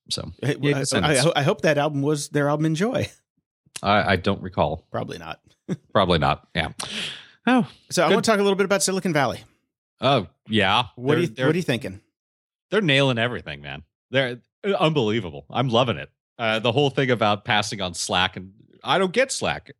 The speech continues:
Speaker 1: Is it email? Is it me-, is it chat?
Speaker 2: <laughs>
Speaker 1: I don't understand. <laughs> I loved it. I love this show. It is so good.
Speaker 2: The, the thing, the first three episodes I thought were crap,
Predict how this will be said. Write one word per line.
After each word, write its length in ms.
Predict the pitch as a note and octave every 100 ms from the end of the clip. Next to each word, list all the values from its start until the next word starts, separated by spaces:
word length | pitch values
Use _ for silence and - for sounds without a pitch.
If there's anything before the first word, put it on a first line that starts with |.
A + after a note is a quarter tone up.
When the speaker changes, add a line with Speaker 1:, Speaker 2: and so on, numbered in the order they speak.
| _
Speaker 1:
Is 120 | A#2 G#2+
it 100 | C3+
email? 400 | D3+ B3 D#4 - _ -
Is 140 | E3+
it 100 | E3+
me-, 100 | D3+ D#3
is 120 | D3+
it 80 | C#3+
chat? 600 | - F3 F4 - - - -
Speaker 2:
<laughs> 60 | -
Speaker 1:
I 80 | C4+
don't 160 | D4+
understand. 640 | C#4 A3+ E3+ C3+ A2+ E2 - _ - F#4
<laughs> 340 | - - D#4+ -
I 120 | G#3+
loved 380 | G#3 G#3 C4 F#3+
it. 160 | G#2+ G2
I 120 | C3
love 400 | C#3+ C#3+ D#3+ F3
this 180 | D#3 C#3
show. 380 | - C3 F2+ D#2 _
It 100 | C3
is 140 | C3+ C3+
so 280 | - D3 D3+
good. 320 | C3 - D2 -
Speaker 2:
The, 180 | E3+ E3
the 140 | F3+
thing, 340 | - C4 B3
the 100 | F3
first 320 | F3 B3 D4+ -
three 160 | A3
episodes 420 | G#3 A3 D3 C#3+
I 80 | C3
thought 180 | B2+ E3+
were 120 | A2+
crap, 600 | - - F3+ F#3+ F#2 -